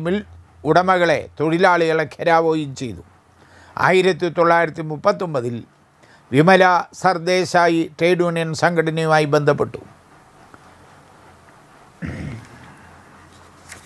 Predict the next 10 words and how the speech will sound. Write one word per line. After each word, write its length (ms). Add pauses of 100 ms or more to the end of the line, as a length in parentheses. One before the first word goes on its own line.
(840)
ട്രേഡ് 260
യൂണിയൻ 260 (100)
നേതാവായിരുന്ന 720 (840)
എസ് 300
ജി 140
സർദേശായിയുടെ 960
അടുത്ത 380
ബന്ധുവായിരുന്നു 680
വിമല. 440 (1000)
അനന്തരവളായിരുന്നു. 1000